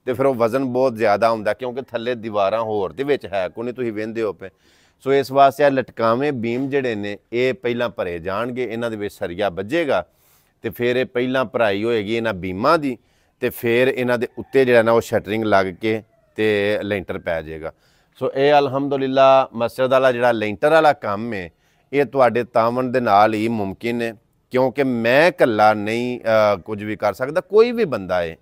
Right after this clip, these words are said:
ਉਹ ਇਕੱਲਾ ਕੁਝ ਵੀ ਨਹੀਂ ਹੁੰਦਾ। ਆਪਣੇ ਸਾਥੀਆਂ ਦੇ ਨਾਲ, ਆਪਣੇ ਦੋਸਤਾਂ ਦੇ ਨਾਲ, ਆਪਣੇ ਭਾਈਆਂ ਦੇ ਨਾਲ ਹੀ ਉਹ ਸ਼ੇਅਰ ਹੁੰਦਾ ਹੈ ਔਰ ਆਪਣੇ ਭਾਈਆਂ ਦੇ ਨਾਲ ਹੀ, ਸਾਥੀਆਂ ਦੇ ਨਾਲ ਮਿਲ ਕੇ ਹੀ ਉਹ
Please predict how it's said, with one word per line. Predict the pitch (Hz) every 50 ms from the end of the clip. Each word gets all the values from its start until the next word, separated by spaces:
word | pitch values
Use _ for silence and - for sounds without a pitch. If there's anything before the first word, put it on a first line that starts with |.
| _ _ _ _ _ _ _ _ _ -
ਉਹ | 147
ਇਕੱਲਾ | 147 - - 180 170 170 185 190
ਕੁਝ | 175 - 175 175 156 156
ਵੀ | 147 139 120
ਨਹੀਂ | 110 101
ਹੁੰਦਾ। | 92 85 76 78 - -
ਆਪਣੇ | 113 110 - 135 139
ਸਾਥੀਆਂ | 120 - - 120 117 101 - - 135 139 139
ਦੇ | 139 135
ਨਾਲ, | 127 120 113 113 110 107 - _ _ _ _
ਆਪਣੇ | 110 113 - 123 123 117
ਦੋਸਤਾਂ | 98 98 107 104 95 - - 127 127
ਦੇ | 131 131
ਨਾਲ, | 123 113 107 104 101 98 - _ _ _ _ - - _ _
ਆਪਣੇ | - 120 - - 139 143 139 - - -
ਭਾਈਆਂ | 143 139 131 113 117 135 160 170
ਦੇ | 175 165
ਨਾਲ | 147 135 127 120 123 135 143
ਹੀ | 127 123 139 147 151 -
ਉਹ | - 135 139 135
ਸ਼ੇਅਰ | - - - 110 113 120 131 139
ਹੁੰਦਾ | 151 139 120 120
ਹੈ | 117 107 - _ _ _ _ _ _ _ -
ਔਰ | 123 135
ਆਪਣੇ | 143 131 - - 147 147
ਭਾਈਆਂ | 117 - - 135 127 117 113 117 127 135
ਦੇ | 143
ਨਾਲ | 143 131 117 113 117 123 131
ਹੀ, | 120 123 131 131
ਸਾਥੀਆਂ | 117 - - 120 107 104 - - 123 127 127
ਦੇ | 127 127
ਨਾਲ | 120 110 107 110 113 117
ਮਿਲ | 113 113 110 104 98
ਕੇ | - - 110 107
ਹੀ | 101 117 120 123 - -
ਉਹ | 113 117 120 120 117